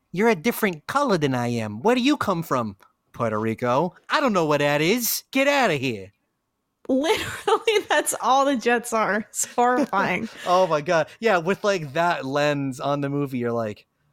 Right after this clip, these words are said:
Speaker 1: "Oh, j-, oh no. <laughs> Oh no, no, Jets."
Speaker 2: Even the most recent movie that came out in twenty twenty, I was watching it and I was like,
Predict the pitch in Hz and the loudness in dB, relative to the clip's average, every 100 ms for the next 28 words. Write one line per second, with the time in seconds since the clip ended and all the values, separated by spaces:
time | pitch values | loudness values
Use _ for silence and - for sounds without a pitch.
0 | _ _ _ _ _ _ - 135 95 - | _ _ _ _ _ _ -12 -10 -10 -16
1 | - - 143 113 113 107 - - - - | -14 -6 -4 -2 -2 -4 -8 -12 -18 -20
2 | - 123 - 170 151 151 151 156 147 147 | -20 -18 -2 0 2 2 2 2 2 0
3 | 135 - 170 139 - - - _ _ _ | 0 -2 -2 -2 -4 -6 -10 _ _ _
4 | 214 - _ _ - 339 392 381 320 311 | -20 -20 _ _ -4 0 2 2 2 2
5 | 320 240 254 262 220 233 214 208 190 226 | 2 2 2 2 2 4 4 4 2 0
6 | 202 196 - 208 185 190 - 196 180 113 | 0 0 0 0 0 -2 0 0 0 0
7 | 123 196 170 - - 196 131 127 202 170 | 0 0 -2 -2 -2 -2 -2 0 0 -2
8 | - | -4